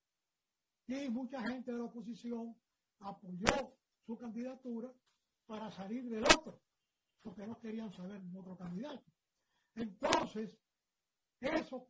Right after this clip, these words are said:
revela que, claro, usted fue el candidato del P R M y tuvo que ganar el P R M, pero el P R M como estructura, a mi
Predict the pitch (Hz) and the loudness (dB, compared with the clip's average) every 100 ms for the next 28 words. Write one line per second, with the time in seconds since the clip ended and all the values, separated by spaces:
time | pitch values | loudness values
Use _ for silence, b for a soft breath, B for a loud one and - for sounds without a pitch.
0 | 175 196 214 233 233 190 160 - _ _ | -14 -10 -8 -6 -6 -8 -12 -18 _ _
1 | _ _ - 214 214 _ 226 247 190 175 | _ _ -12 -10 -10 _ 6 8 8 2
2 | 220 208 226 202 220 214 214 220 202 233 | -8 -10 -10 -10 -8 -8 -8 -10 -10 -8
3 | 240 262 269 - 220 190 196 185 190 170 | -6 -6 -8 -8 -10 -10 -10 -10 -10 -12
4 | 185 208 294 190 139 _ _ _ - 220 | -10 -8 -8 -8 -12 _ _ _ -10 -6
5 | 233 247 220 220 277 302 277 247 240 180 | -6 -6 -8 -6 -6 -8 -10 -8 -8 -10
6 | - 220 180 _ - 320 240 185 170 - | -10 -10 -10 _ -6 -4 -2 -4 -8 -18
7 | _ _ _ _ _ _ _ _ _ - | _ _ _ _ _ _ _ _ _ -14
8 | 208 214 | -8 -8